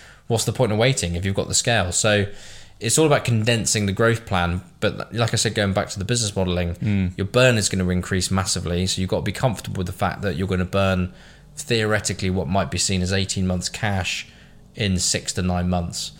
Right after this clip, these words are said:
Speaker 1: And then you've got to learn how to explain that, obviously, and stuff.
Speaker 2: Yeah.
Speaker 1: So
Speaker 2: Uh, and is the business growing at the same speed that the, like, payroll is growing? Or is,
Speaker 1: No.
Speaker 2: or is it not?
Speaker 1: <laughs>
Speaker 2: What, what, this must,
Speaker 1: Nowhere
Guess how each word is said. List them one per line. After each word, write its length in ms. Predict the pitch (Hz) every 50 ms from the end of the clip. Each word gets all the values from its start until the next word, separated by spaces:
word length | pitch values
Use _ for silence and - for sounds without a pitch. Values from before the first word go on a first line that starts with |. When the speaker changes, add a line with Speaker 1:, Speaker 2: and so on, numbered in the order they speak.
| - - - - - -
Speaker 1:
And 140 | - 98 98
then 320 | 101 98 95 95 92 92
you've 80 | 95 95
got 100 | 98 95
to 60 | 92
learn 260 | 87 95 98 95 90 90
how 100 | 95 90
to 160 | - - 92
explain 420 | 82 - - - 110 101 98 92
that, 140 | 87 85 -
obviously, 320 | - - 90 98 - - -
and 120 | 85 92 -
stuff. 240 | - 87 87 - -
Speaker 2:
Yeah. 360 | 117 117 110 87 82 92 95 - - - -
Speaker 1:
So 80 | - -
Speaker 2:
Uh, 40 | - - - - - - - - - -
and 140 | 135 139 - - - - -
is 180 | 160 170 160
the 100 | - - 160
business 720 | - 165 160 151 156 151 127 117 117 - - - - - - - - - - - - - - -
growing 460 | - 120 117 120 117 117 117 113 110
at 100 | 107 -
the 60 | - 110
same 460 | - - - 117 113 110 107 107 104
speed 540 | - - - - 107 104 101 101 98 98 -
that 240 | - 98 - -
the, 360 | - 98 95 95 95 92 92 90 - - - - -
like, 160 | 101 92 -
payroll 400 | - - 98 101 98 87 85 80
is 100 | 82 -
growing? 280 | - - - 50 - - - - - - - - - - - - - - - - - - - - - -
Or 600 | - - - - - - - 240 - 120 117 113
is, 140 | 107 104 170
Speaker 1:
No. 100 | 131 120
Speaker 2:
or 80 | 147 110
is 80 | 107
it 120 | - - 107
not? 260 | - - - - -
Speaker 1:
<laughs> 160 | 294 277 - -
Speaker 2:
What, 300 | 262 196 120 147 160 151
what, 220 | 165 147 113 104
this 140 | - 131 - 170
must, 260 | 170 170 175 190 202
Speaker 1:
Nowhere 320 | 202 208 214 214 214 208